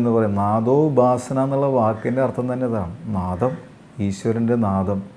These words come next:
ദൈവത്തിൻ്റെ ശബ്ദം, അത് അല്ലെങ്കിൽ ദൈവത്തിൻ്റെ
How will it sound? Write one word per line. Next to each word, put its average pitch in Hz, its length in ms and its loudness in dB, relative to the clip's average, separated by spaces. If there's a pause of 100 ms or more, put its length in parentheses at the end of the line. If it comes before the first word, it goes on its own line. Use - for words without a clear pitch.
(400)
ദൈവത്തിൻ്റെ 113 520 2
ശബ്ദം, 98 400 0 (480)
അത് 98 180 2 (600)
അല്ലെങ്കിൽ 117 260 2
ദൈവത്തിൻ്റെ 139 360 4